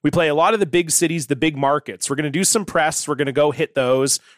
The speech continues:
We're gonna eat some Cheetos in different cities, see how they taste, see if they taste different in different towns."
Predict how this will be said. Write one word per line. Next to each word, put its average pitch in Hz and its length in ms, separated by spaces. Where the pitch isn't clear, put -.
We're 147 60
gonna 202 180
eat 202 200
some 170 180
Cheetos 160 540
in 143 100
different 151 320
cities, 127 540
see - 180
how 175 140
they 165 160
taste, 170 440
see 190 160
if 190 100
they 175 120
taste 180 300
different 180 320
in 139 60
different 151 280
towns." 131 540